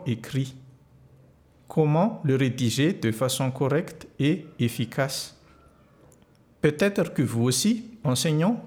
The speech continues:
qui nous écoutez en ce moment, a déjà connu ce genre de situation et posé ces questions dans votre tête. Pour bien cerner la question, nous allons donner la définition de ce qu'est un rapport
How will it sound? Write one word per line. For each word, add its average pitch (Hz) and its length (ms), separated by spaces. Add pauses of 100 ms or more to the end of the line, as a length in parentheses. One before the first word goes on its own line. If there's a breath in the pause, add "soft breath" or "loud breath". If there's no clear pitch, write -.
qui - 160
nous 127 240
écoutez 127 360
en 175 80
ce 147 160
moment, 127 420 (460 loud breath)
a 160 160
déjà 117 280
connu 143 320
ce 147 180
genre 123 260
de 117 100
situation 131 640 (240)
et 131 80
posé 127 440
ces - 200
questions 165 560
dans 113 120
votre 143 360
tête. - 500 (1300 loud breath)
Pour 190 200
bien 127 200
cerner 165 400
la 202 120
question, 180 520 (300)
nous 139 240
allons 131 200
donner 135 540
la 123 120
définition 147 600
de 160 140
ce 127 140
qu'est 175 420
un 127 120
rapport 165 420